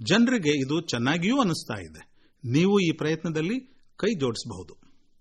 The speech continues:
ನನ್ನ ಪ್ರೀತಿಯ ದೇಶ ಬಾಂಧವರೇ, ಸರ್ಕಾರದ ಯೋಜನೆಗಳು ನಿರಂತರವಾಗಿ ಬರ್ತಾ ಇರುತ್ತವೆ, ನಡೀತಾ ಇರುತ್ತವೆ.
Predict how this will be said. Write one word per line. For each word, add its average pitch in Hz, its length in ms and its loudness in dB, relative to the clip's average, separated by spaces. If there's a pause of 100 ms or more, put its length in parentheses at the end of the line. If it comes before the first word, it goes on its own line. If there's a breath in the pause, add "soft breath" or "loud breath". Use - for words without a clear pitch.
(880)
ನನ್ನ 247 180 4
ಪ್ರೀತಿಯ 202 400 2
ದೇಶ 165 260 2
ಬಾಂಧವರೇ, 165 640 -2 (580)
ಸರ್ಕಾರದ 233 520 4
ಯೋಜನೆಗಳು 180 640 4
ನಿರಂತರವಾಗಿ 151 840 2
ಬರ್ತಾ 120 440 -2
ಇರುತ್ತವೆ, 143 680 -4 (140)
ನಡೀತಾ 156 420 2
ಇರುತ್ತವೆ. 104 480 -10